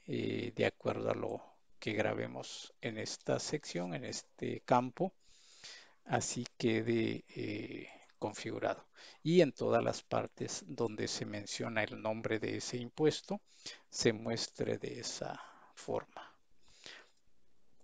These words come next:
Estoy trabajando en esta sección que es la impresión del comprobante. Eh, algunos me han enviado un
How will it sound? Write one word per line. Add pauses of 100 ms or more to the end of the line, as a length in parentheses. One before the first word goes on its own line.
(460)
Estoy
trabajando
en
esta
sección
que
es
la
impresión
del
comprobante. (880)
Eh, (140)
algunos
me
han
enviado
un